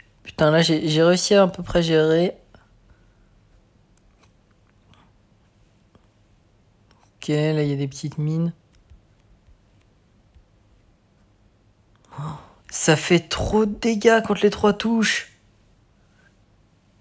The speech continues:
Mais c'est injouable quand il y a que des tics. What the fuck, on a encore fait cinquième. On a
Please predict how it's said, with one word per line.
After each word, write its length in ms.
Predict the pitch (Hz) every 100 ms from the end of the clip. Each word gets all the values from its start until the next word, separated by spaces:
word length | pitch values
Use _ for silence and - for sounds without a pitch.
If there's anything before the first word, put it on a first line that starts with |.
| _ _ _ _ _ -
Mais 80 | 160
c'est 300 | - - -
injouable 440 | 185 170 185 190 190
quand 160 | 175
il 40 | 170
y 0 |
a 40 |
que 140 | -
des 160 | 170 175
tics. 500 | - 185 175 - - _ _ _ _ _ _ _ _ _ _ _ - - _ _ -
What 160 | 170 165
the 180 | 160
fuck, 300 | 165 - 175
on 100 | 175
a 40 | 175
encore 240 | 185 214
fait 140 | - 233
cinquième. 640 | - 240 247 254 240 214 - - _ _ _ _ _ _ _ _ _ _ _ _ _ _ -
On 160 | 175
a 140 | 175